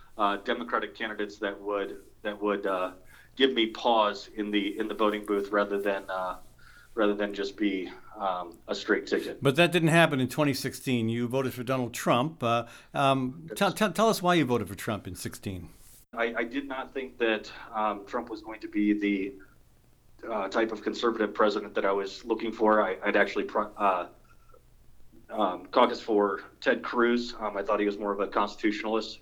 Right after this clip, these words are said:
Speaker 1: and, um, was actually s-, pleasantly surprised with the policy measures that,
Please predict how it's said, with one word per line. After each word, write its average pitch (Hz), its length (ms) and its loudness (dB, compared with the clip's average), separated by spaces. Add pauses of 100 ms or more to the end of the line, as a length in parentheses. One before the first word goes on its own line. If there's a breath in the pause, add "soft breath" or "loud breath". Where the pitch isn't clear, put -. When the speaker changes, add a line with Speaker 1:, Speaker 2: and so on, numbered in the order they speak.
Speaker 1:
and, 95 300 -6 (600)
um, 95 180 2
was 98 160 0
actually 110 320 4
s-, - 440 -8 (300)
pleasantly 117 420 2
surprised 110 540 2
with 101 160 -6
the 98 320 -4 (160)
policy 104 340 -4
measures 104 400 -2
that, 98 340 0